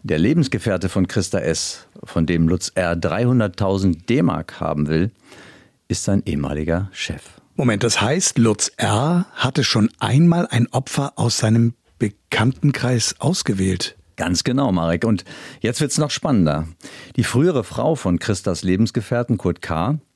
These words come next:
Speaker 1: Hildegard K., wird auch seit Jahren vermisst.
Speaker 2: Da klingelt es natürlich bei Marianne. Also,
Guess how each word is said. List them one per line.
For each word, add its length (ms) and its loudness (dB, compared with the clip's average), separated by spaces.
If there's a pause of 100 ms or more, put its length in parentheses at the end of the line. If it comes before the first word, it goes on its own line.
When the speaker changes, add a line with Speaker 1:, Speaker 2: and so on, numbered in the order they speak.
(140)
Speaker 1:
Hildegard 520 -2
K., 320 -2 (920)
wird 320 0
auch 400 -2 (160)
seit 320 -2
Jahren 560 -2 (140)
vermisst. 680 -2 (320)
Speaker 2:
Da 100 -2
klingelt 340 0
es 120 2
natürlich 320 2
bei 100 0
Marianne. 460 2 (640)
Also, 240 -4